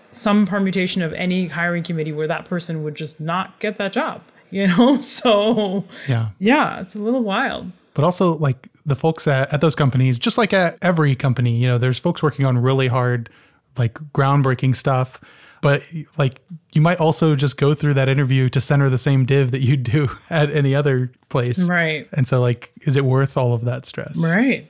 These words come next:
Speaker 2: Maybe. The paychecks can be bigger <laughs> for sure.
Speaker 1: Yeah. I mean, honestly, I think, you know, having experienced big tech and, like,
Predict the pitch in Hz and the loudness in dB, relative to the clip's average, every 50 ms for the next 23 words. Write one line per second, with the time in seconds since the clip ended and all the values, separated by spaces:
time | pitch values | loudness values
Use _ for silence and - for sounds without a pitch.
0 | _ _ - 156 165 170 135 123 127 123 - - 147 120 - 151 151 - 143 - | _ _ 0 2 2 4 4 2 0 0 -4 -4 -4 0 0 0 0 0 -4 -6
1 | - - - 131 120 123 120 117 120 120 131 107 82 - - - 175 - - - | -6 -4 -2 0 0 0 0 0 0 0 0 -2 -2 -4 -2 -2 -2 -2 -2 -4
2 | 170 156 - - - - - - 196 196 247 269 254 214 226 233 240 233 226 233 | -6 -6 -6 -8 -10 -10 -6 0 2 4 4 4 4 4 2 2 2 2 2 0
3 | 254 285 277 - 285 254 220 226 226 233 220 202 - 220 190 180 175 175 185 190 | 0 0 -2 -2 0 2 2 2 2 0 -2 -2 -2 -2 -2 -2 -2 -2 -2 -2
4 | 190 190 190 175 156 151 - - - 165 160 165 170 175 170 165 170 - - 151 | -2 -2 -2 -2 -4 -6 -8 -14 -12 -8 -6 -4 -4 -4 -4 -6 -8 -10 -6 -4
5 | 156 151 147 - - 151 131 147 156 - 170 143 139 151 - - 156 151 151 147 | -4 -4 -4 -6 -10 -8 -8 -8 -6 -6 -8 -8 -8 -8 -10 -10 -10 -10 -10 -12
6 | - - | -14 -20